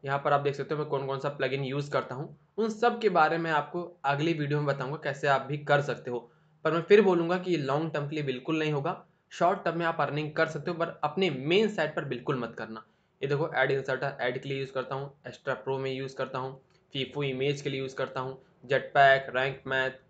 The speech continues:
ठीक है, चार सौ चार रीडायरेक्ट करने के लिए और डब्ल्यूपी ऑटोमेटिक जो बहुत इंपॉर्टेंट प्लगइन है। इसी से हमारी, अ, कंटेंट आता है दूसरी वेबसाइट से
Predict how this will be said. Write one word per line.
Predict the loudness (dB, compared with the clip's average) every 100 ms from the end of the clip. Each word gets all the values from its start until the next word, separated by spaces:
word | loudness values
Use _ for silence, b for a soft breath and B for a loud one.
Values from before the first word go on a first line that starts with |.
| _ -8
ठीक | -6
है, | -2
चार | 2 2
सौ | 0
चार | -2 -2
रीडायरेक्ट | 0 0 0 0
करने | -6 -6
के | -8
लिए | -4
और | -2 -2 -4
डब्ल्यूपी | -8 -8 -6 -4
ऑटोमेटिक | -4 -6 -8 -8 -8
जो | -8
बहुत | -2 -2 -2 -10 b b
इंपॉर्टेंट | -8 0 2 2 -4
प्लगइन | -6 -4 -8
है। | -8 -8
इसी | -2 -2
से | 0 -2
हमारी, | 0 0 0
अ, | -4 _ _ -4
कंटेंट | 0 0 2 2 2
आता | 0 0
है | -2
दूसरी | -2 0
वेबसाइट | -2 0 -2 -2
से | -6 -8